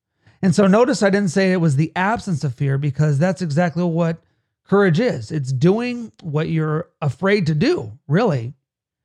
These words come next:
And it's putting the mission above all else, as we say in the military. And so at work with your team and at home,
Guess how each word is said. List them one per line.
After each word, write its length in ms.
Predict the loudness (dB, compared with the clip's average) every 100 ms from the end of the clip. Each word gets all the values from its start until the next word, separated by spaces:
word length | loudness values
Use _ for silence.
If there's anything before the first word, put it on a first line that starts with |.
| _ _ -2
And 140 | 0
it's 100 | 0
putting 320 | 0 0 2
the 60 | 2
mission 600 | 2 2 0 0 0 0
above 360 | -2 0 2 2
all 260 | 2 2
else, 360 | 2 2 -2 -2
as 160 | -2
we 120 | 0 -2
say 240 | 0 0
in 80 | 2
the 60 |
military. 720 | 2 2 0 -2 -2 -4 -6 -10 _ _ _ _ _ -2
And 240 | 2 2
so 400 | 2 2 2 -2 -4
at 220 | -4 -2
work 720 | -6 -2 0 0 -2 -8 -20 _ _ _ _
with 260 | 0 2 4
your 320 | 4 4 4
team 560 | 0 -2 -2 -4 -6 -10 _
and 120 | -4 -2
at 120 | 2
home, 400 | 2 2 -2 -8